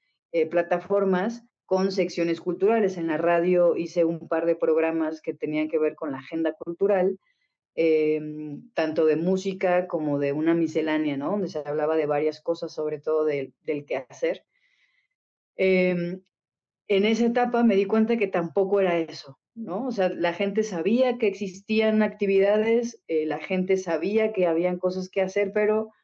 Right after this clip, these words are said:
no iba. Y entonces empecé a darme cuenta de como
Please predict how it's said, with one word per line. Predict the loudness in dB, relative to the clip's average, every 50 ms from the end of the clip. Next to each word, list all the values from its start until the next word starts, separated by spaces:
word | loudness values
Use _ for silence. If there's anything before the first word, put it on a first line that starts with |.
| _ _ _ -6
no | -2 0 2 2 2 2
iba. | 2 2 2 0 -2 -4 -6 _ _ _ _ _ _ _ _ _ _ _ _ _ _ _ _ -2
Y | 0 2
entonces | 2 2 2 2 0 0 0 0
empecé | 0 0 0 0 0 0 2
a | 2
darme | 2 2 2 2 2
cuenta | 2 0 0 2 0 0
de | 2 2 2 2 0 -2 -8 _ _ _
como | -4 -2 -2